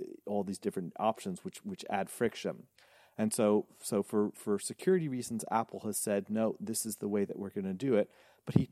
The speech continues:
he turned it around. He says, "Well, you know, if you can file a radar and say,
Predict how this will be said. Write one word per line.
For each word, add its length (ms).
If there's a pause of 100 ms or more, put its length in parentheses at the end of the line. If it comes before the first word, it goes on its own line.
he 160
turned 240
it 100
around. 300
He 60
says, 260
"Well, 260
you 80
know, 180
if 160
you 60
can 140
file 280
a 60
radar 420
and 200
say, 320